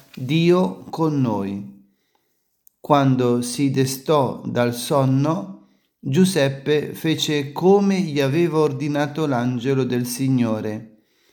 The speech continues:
e prese con sé la sua sposa. Carissimi amici,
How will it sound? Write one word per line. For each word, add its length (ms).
e 180
prese 520
con 260
sé 420
la 160
sua 320
sposa. 880
Carissimi 680
amici, 800